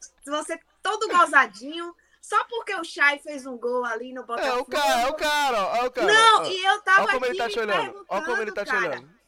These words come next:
Speaker 2: Não,
Speaker 1: Ah, eu
Speaker 2: brinca
Speaker 1: tava
Speaker 2: não.
Speaker 1: aqui me perguntando, eu, qual será a camisa de Rodrigo hoje, velho?
Speaker 2: É
Speaker 1: Muito
Speaker 2: lógico.
Speaker 1: tola eu, né?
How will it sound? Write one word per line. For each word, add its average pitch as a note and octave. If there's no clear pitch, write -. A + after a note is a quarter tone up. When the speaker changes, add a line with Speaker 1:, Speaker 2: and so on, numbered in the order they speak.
Speaker 2:
Não, G3+
Speaker 1:
Ah, E4
eu C4
Speaker 2:
brinca C4+
Speaker 1:
tava D#4+
Speaker 2:
não. -
Speaker 1:
aqui E4+
me D#4+
perguntando, D#4
eu, C4+
qual D4
será D4+
a -
camisa C4+
de B3+
Rodrigo B3
hoje, B3+
velho? F#3
Speaker 2:
É D#4+
Speaker 1:
Muito A3+
Speaker 2:
lógico. B3
Speaker 1:
tola C#4+
eu, B3+
né? A#3